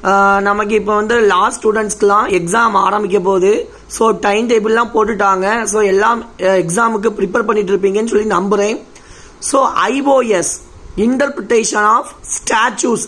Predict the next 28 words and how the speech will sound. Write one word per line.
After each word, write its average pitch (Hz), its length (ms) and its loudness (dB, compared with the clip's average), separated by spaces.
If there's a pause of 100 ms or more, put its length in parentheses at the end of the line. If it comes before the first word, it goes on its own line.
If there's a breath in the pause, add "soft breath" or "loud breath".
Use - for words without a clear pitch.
அப்படின்னு 240 260 0
ஒரு 233 120 -2
subject 202 420 -2
உண்டு. 208 420 0 (340 loud breath)
அந்த 226 400 -2
சப்ஜெக்ட்ல 202 600 0 (440)
எக்ஸாமுக்கு 226 720 0
என்னென்ன 233 300 0
கொஸ்டின்ஸ்லாம் 233 760 -2
கேட்க 220 220 4 (100)
வாய்ப்பு 202 300 0
இருக்கு, 202 300 2
அதை 175 200 0
தான் 226 180 0
பார்க்க 180 300 -2
போறோம் 214 200 0
இந்த 214 60 2
வீடியோல. 175 480 0 (440 loud breath)
கண்டிப்பா 233 840 0 (100)
இந்த 226 180 2
ஒரு 214 200 2
வீடியோ 247 380 2
பார்த்தா 220 280 0
போதும், 190 500 2 (180 loud breath)
ஐ 214 280 -2
ஓ 269 120 2
எஸ்ல 226 480 2
நீங்க 226 200 0